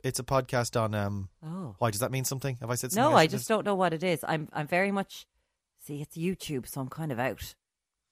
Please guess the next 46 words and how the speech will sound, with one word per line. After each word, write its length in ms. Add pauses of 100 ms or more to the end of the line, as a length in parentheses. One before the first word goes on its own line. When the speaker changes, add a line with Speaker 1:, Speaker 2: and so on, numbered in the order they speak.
(280)
Speaker 1:
Yeah, 320
I'm 120
the 80
same. 340
Speaker 2:
You 120
know, 160
when 160
it's 140
Speaker 1:
Uh, 40
Speaker 2:
YouTube, 300
you're 100
like, 180
"Oh, 220
there's 220
too 160
much 240
going 240
on. 80
There's 240
too 320
much 300
on 160
the 120
YouTube 460
with 140 (100)
the 120
whole 240
conspiracy 680
theorists 500
and 180
the 160 (160)
blech." 360 (2250)
And 80
Speaker 1:
Do 40
you 60
Speaker 2:
their, 80
Speaker 1:
know 240
Speaker 2:
their, 100
Speaker 1:
what? 280
Speaker 2:
their, 240
the 140
YouTube 280
algorithm 580
is 120 (180)
actually 440
evil. 480